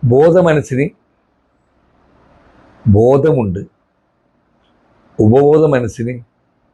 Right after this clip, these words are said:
ശരിക്കു പറഞ്ഞാൽ നമ്മൾക്ക് ബോധമില്ലാത്ത ഒരവസ്ഥയാണ്. ശരിക്കു പറഞ്ഞാൽ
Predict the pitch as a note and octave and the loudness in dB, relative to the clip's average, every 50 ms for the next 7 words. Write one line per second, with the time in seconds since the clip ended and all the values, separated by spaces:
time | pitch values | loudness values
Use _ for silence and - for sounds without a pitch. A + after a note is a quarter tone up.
0 | _ _ - - B2 A#2 A2+ B2 B2+ B2 A#2+ A#2 A#2 A2+ G#2 - _ _ _ _ | _ _ -6 -4 -2 0 2 2 2 2 0 -2 -4 -6 -8 -14 _ _ _ _
1 | _ _ _ _ _ _ _ _ _ _ _ _ _ _ _ C3 B2+ C#3 C#3 B2 | _ _ _ _ _ _ _ _ _ _ _ _ _ _ _ -2 0 0 0 0
2 | - C#3 C3+ C#3 F3 - _ _ _ _ _ _ _ _ _ _ _ _ _ _ | 0 -2 -2 -2 -4 -8 _ _ _ _ _ _ _ _ _ _ _ _ _ _
3 | - G#2+ A2 A#2+ C3 B2+ C#3 C3+ C3 A#2 B2+ C3 - B2 G#2+ G2+ G2 G2 - - | -2 0 2 2 2 2 2 0 0 0 0 0 0 0 0 0 -2 -4 -6 -10
4 | _ F#2+ E2+ D2 - _ _ _ _ _ _ _ _ _ _ _ _ _ _ _ | _ -16 -16 -18 -18 _ _ _ _ _ _ _ _ _ _ _ _ _ _ _
5 | _ _ - G3+ F3 E3+ E3 F3 F3+ E3 D3+ D#3 D3+ | _ _ -2 0 0 2 2 2 2 2 2 0 -2